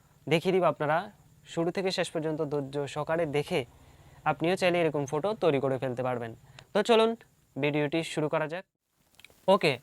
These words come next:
তো আমরা চলে আসলাম আমাদের মোবাইল স্ক্রিনে। তো মোবাইল স্ক্রিনে আসার পরে আপনারা আপনাদের ফোনে থাকা প্লে স্টোর ওপেন করে নেবেন। প্লে স্টোর ওপেন করার পরে এখান থেকে আপনারা সার্চ অপশনে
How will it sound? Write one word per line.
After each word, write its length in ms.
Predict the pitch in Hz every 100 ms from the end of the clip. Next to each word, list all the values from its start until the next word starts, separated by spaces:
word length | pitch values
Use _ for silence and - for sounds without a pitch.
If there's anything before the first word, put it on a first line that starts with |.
| _
তো 40 | 165 170
আমরা 140 | 185 190
চলে 140 | 196 180
আসলাম 220 | - 185 165
আমাদের 240 | 160 156 156 151
মোবাইল 180 | 165 170 -
স্ক্রিনে। 220 | 185 185 190
তো 60 | 147 143 143
মোবাইল 180 | 160 170
স্ক্রিনে 180 | - 185 156
আসার 160 | 151 156
পরে 160 | 143 170 196 _ _ _ - 165
আপনারা 260 | 180 180 185
আপনাদের 260 | 170 170 165 -
ফোনে 160 | 156 151
থাকা 200 | 143 156 196 _ _ _ _ _ _ _
প্লে 100 | 165 160
স্টোর 180 | - 165
ওপেন 140 | 147 147 143
করে 120 | 147
নেবেন। 180 | 147 180 190
প্লে 100 | 156 147
স্টোর 180 | - 151
ওপেন 160 | 143 151
করার 180 | 147 147 156
পরে 140 | 156 139
এখান 160 | 143 139
থেকে 160 | 151 147
আপনারা 280 | 139 147 151 208 - _ _ _ _ _ -
সার্চ 200 | 160 160 175
অপশনে 280 | - 185